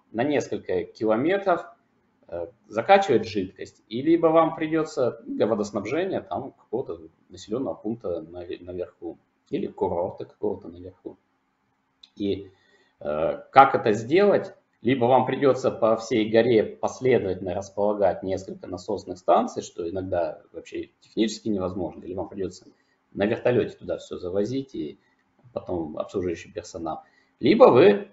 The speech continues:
ставите насосную станцию внизу под горой и,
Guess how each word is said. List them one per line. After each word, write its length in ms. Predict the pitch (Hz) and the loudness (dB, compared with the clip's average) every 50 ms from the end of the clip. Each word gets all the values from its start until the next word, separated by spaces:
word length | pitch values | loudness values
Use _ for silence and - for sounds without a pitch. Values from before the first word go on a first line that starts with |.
| _ _ _ _ | _ _ _ _
ставите 500 | - - - - 131 135 120 104 - 113 | -20 0 6 8 10 10 10 8 6 2
насосную 760 | 107 107 - - - 107 104 104 - - 127 110 - 113 101 92 | 0 0 -2 -4 -6 -4 -4 -2 0 2 0 0 2 0 -2 0
станцию 480 | - - 107 95 87 - - 92 90 | 0 2 0 0 0 -2 -4 -4 -4
внизу 380 | 90 98 92 92 92 147 190 208 | -2 -2 -2 0 0 0 0 0
под 180 | - - 214 | 0 -2 0
горой 460 | 190 202 208 202 208 202 196 185 - - | 2 4 4 4 2 2 0 0 -2 -4
и, 480 | - 101 98 110 139 143 139 - - | -6 -4 -2 0 0 -2 -2 -6 -16